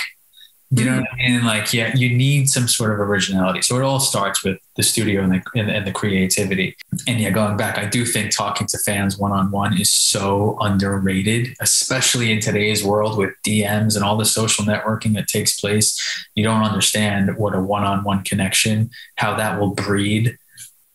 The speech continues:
Speaker 1: a group of what I call lifers, 'cause once you make that connection, that ar-, that, uh, that fan is no longer a fan of a song. They're a fan of an artist. And there's a very big difference between those two. They'll, they're gonna be with you for a long time if you,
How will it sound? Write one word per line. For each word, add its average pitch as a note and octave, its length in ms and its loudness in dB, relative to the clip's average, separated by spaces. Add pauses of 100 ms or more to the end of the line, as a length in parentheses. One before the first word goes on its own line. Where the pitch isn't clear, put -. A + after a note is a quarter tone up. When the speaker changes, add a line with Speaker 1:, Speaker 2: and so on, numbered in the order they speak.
(220)
Speaker 1:
a A2 120 0
group G#2+ 340 0
of G2 120 -2
what G2+ 120 0
I F#2+ 100 0
call F#2+ 240 -2
lifers, G2+ 640 0
'cause F#2 220 0
once G2 320 2
you G2+ 40 0
make G2 200 0
that G2+ 180 -2
connection, A#2 680 0 (460)
that G#2+ 240 -2
ar-, A2+ 160 -2
that, A2 240 0
uh, G#2+ 200 -2
that A#2 200 0
fan A#2 600 2
is A2 180 0
no G#2+ 160 2
longer G2+ 400 0
a F#2 60 -2
fan G2 260 0
of F#2 80 2
a F#2+ 40 0
song. G#2 640 2
They're F#2+ 200 0
a - 20 -4
fan F#2+ 240 -2
of F#2 80 0
an F#2 100 2
artist. G2 520 0 (260)
And G2+ 120 -4
there's G2 100 2
a F#2+ 200 -2
very G2+ 340 2
big F#2+ 200 2
difference F#2+ 380 -2
between A2 360 0
those A#2 220 2
two. C3 300 0
They'll, F#2 220 -2
they're G#2 180 0
gonna G#2 220 0
be F#2+ 180 0
with G2 220 -2
you G#2+ 180 0
for G2 160 -4
a F#2 80 0
long G2 300 0
time G#2 400 0
if F#3 120 -2
you, G2+ 140 -2